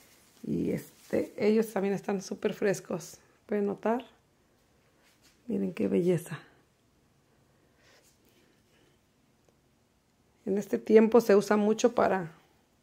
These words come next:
los altares. Eh,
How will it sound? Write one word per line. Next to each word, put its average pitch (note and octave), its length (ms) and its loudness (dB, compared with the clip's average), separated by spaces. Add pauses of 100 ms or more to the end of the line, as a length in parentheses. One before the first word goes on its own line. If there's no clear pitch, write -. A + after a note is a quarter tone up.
(120)
los F#3+ 220 -2
altares. G#3+ 600 2 (2000)
Eh, F#3 400 -6